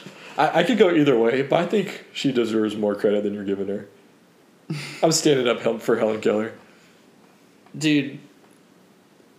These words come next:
Speaker 2: There's Helen, okay.
Speaker 1: She died in nineteen sixty-eight.
Speaker 2: She died in nineteen sixty-eight.
Speaker 1: She was
Speaker 2: Okay.
Speaker 1: born in eighteen eighty.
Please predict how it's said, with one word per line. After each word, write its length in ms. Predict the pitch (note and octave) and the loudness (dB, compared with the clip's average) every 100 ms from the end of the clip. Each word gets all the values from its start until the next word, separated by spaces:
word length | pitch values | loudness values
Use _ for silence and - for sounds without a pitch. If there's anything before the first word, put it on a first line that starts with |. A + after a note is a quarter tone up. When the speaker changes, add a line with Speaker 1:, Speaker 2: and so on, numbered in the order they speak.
| _ _ _ _ _ _ _ _ _ _ _ _ - | _ _ _ _ _ _ _ _ _ _ _ _ -6
Speaker 2:
There's 320 | D3 D#3+ D#3 | 0 0 0
Helen, 460 | - F#3 F#3+ D#3+ - - | 0 2 2 -2 -8 -6
okay. 420 | D3 C#3+ A2+ E2 - - - - - _ _ _ _ _ _ _ _ - - | -4 -2 -6 -8 -16 -20 -20 -20 -20 _ _ _ _ _ _ _ _ -20 -14
Speaker 1:
She 180 | - F3 | -4 0
died 220 | D3 D3 | 2 2
in 100 | B2+ | 2
nineteen 380 | A2 G#2 - G2 | 2 0 -2 -8
sixty-eight. 640 | - - - F#2+ F#2 A2+ - - - | -8 -8 -6 -6 -6 -8 -16 -20 -14
Speaker 2:
She 120 | D#3 | -2
died 220 | D#3+ F3 | 0 2
in 100 | F3 | 2
nineteen 320 | D#3 D#3 D#3+ | 0 -4 -6
sixty-eight. 640 | D3+ D3 D3 C#3 B2 A#2 - | -4 -6 -6 -6 -6 -6 -4
Speaker 1:
She 80 | - | -4
was 80 | G#2+ | 0
Speaker 2:
Okay. 100 | B2 | 0
Speaker 1:
born 120 | A#2 | 0
in 120 | G#2+ | -2
eighteen 260 | G#2+ A2 G2+ | -2 -2 -4
eighty. 380 | G#2 G#2 G#2 | -4 -4 -8